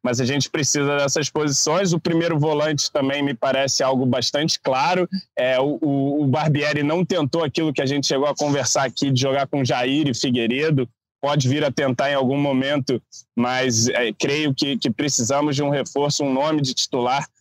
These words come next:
pra posição de primeiro volante, ou, ou, enfim, alguém que possa fazer uma dupla de volantes com o Jair. É, o meia, né? Embora o Nenê tenha feito gol,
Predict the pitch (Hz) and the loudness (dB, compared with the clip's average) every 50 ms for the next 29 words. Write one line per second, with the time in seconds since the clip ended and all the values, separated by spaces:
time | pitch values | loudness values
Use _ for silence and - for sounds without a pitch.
0 | _ _ _ - 127 107 - 139 139 123 - - 139 139 135 120 127 - 127 127 | _ _ _ -4 -4 -2 -2 -2 -2 0 0 0 0 0 0 -2 -2 -2 -2 0
1 | 127 131 131 127 113 123 131 120 117 120 123 143 165 170 - - - - - - | 0 0 0 0 0 0 2 2 2 2 2 2 0 0 -2 -2 -4 -4 -8 -4
2 | - 131 139 151 147 131 113 123 143 147 139 123 113 120 135 131 117 - 139 127 | -2 -2 0 0 0 0 0 0 0 0 0 0 0 0 0 -2 -2 -2 -2 0
3 | 117 113 107 107 120 123 110 127 143 147 147 - 117 - 135 139 143 139 - - | 0 0 0 0 0 2 0 0 0 0 -2 -2 -2 0 0 0 0 0 0 -2
4 | - - 127 120 117 139 135 135 135 135 135 113 110 135 120 - 131 120 113 123 | 0 0 0 0 0 0 0 0 0 0 2 2 0 0 0 0 -2 0 0 0
5 | 113 127 123 120 123 123 120 - - - 131 127 135 127 117 143 139 131 123 123 | 0 0 2 2 0 0 -2 -2 -2 -2 -2 0 0 0 0 0 0 0 0 0
6 | 131 147 165 160 - _ _ _ _ - - - - - 135 127 127 123 120 117 | 0 0 -2 -4 -8 _ _ _ _ -12 -12 -12 -8 -4 -2 0 2 2 2 2
7 | 131 185 220 220 202 185 170 175 190 220 220 208 165 139 147 156 175 170 139 120 | 2 2 2 2 2 2 0 0 0 0 0 2 2 2 2 2 2 2 0 0
8 | 120 123 120 131 143 165 170 156 147 147 143 139 143 151 143 - 160 151 147 - | 2 2 2 2 2 2 0 0 0 0 0 0 -2 -2 -2 -2 0 0 0 0
9 | - 165 156 139 - 139 117 104 117 131 156 170 151 127 110 | 0 -2 -2 -2 -2 0 0 0 2 0 0 2 0 0 -2